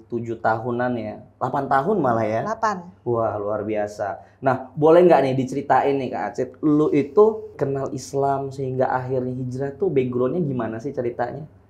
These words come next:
Speaker 2: Backgroundnya?
Speaker 1: Heeh, maksudnya kok bisa mengenal Islam terus hingga akhirnya mau, eh, menjadi seorang mu'alaf?
Speaker 2: Jadi mu'alaf. Jadi dulu tuh kan lagi kuliah.
Speaker 1: Mm-mm.
Speaker 2: Terus tahun dua ribu empat belas kuliah tuh.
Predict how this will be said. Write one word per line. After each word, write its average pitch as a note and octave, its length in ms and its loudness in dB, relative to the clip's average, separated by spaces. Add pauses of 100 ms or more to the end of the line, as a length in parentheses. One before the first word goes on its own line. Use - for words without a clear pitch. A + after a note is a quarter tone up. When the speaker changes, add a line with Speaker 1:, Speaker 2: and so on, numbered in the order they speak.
(340)
Speaker 2:
Backgroundnya? G#3+ 920 -4
Speaker 1:
Heeh, C#3+ 280 0 (100)
maksudnya E4 340 6
kok - 180 4 (160)
bisa C#3+ 340 2
mengenal C#3 440 0
Islam C#3+ 540 6
terus C#3 160 -8
hingga C3+ 240 0
akhirnya C3 340 2
mau, B2+ 500 0
eh, A#2 480 -4
menjadi A#2 320 -4
seorang A#2 320 0
mu'alaf? G#2+ 540 -6 (400)
Speaker 2:
Jadi G#3 380 -12
mu'alaf. G3 500 -12 (500)
Jadi G#3+ 320 -6
dulu A3+ 600 -6
tuh F4+ 340 -2 (640)
kan E4 240 -6
lagi A3 340 -6
kuliah. F#3 580 -8
Speaker 1:
Mm-mm. A#2+ 380 -4 (460)
Speaker 2:
Terus B3+ 500 -6 (480)
tahun G3+ 340 -6
dua G#3 220 -2
ribu G3 320 -8
empat F#3+ 220 -12
belas G3 500 -6
kuliah F#3+ 340 -10
tuh. F3+ 300 -16